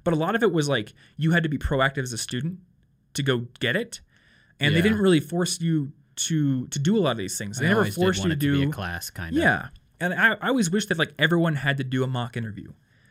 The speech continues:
Speaker 1: Well, with Mission U, you actually do that. So if you are interested in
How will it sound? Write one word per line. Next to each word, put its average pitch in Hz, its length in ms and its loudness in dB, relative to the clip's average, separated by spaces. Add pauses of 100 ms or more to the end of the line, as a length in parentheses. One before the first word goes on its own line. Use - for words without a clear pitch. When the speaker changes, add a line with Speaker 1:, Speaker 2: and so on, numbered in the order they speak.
(180)
Speaker 1:
Well, 147 140 -2
with 160 180 0
Mission 180 260 2
U, 143 80 2
you 131 200 -2
actually 120 360 -4
do 104 200 -6
that. - 260 -16 (380)
So 196 320 0
if 156 180 -2
you 202 160 0
are 175 180 -2
interested 170 440 -2
in 131 420 -4